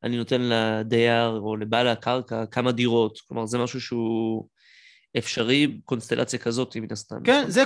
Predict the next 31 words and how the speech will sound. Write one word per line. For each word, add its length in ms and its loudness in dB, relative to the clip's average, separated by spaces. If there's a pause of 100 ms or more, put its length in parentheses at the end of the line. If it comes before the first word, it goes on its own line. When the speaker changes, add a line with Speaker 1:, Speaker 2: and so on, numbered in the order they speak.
(140)
Speaker 2:
זו 160 0
קומבינציה. 540 2
זאת 100 -12
אומרת, 180 -4
יש 180 2
Speaker 1:
כן. 60 -2
Speaker 2:
מגרש, 680 0
Speaker 1:
כן, 120 0
Speaker 2:
שנניח 360 0
Speaker 1:
כן. 60 -4
Speaker 2:
מגרש 360 2
שניתן 300 0
לבנות 320 -2
עליו, 260 -2 (100)
אה, 480 -4
Speaker 1:
כן, 180 -6
כן. 160 -4
Speaker 2:
מאה 240 2
יחידות 400 -2
דיור. 480 -2 (680)
אוקיי, 220 2
לצורך 300 0
העניין 200 2
יש 100 0
בעלים 420 2
אחד, 380 2
שיהיה 120 -8
קצת 120 -10
יותר 200 -8 (100)
פ-, 160 -8 (120)
פשוט, 460 -6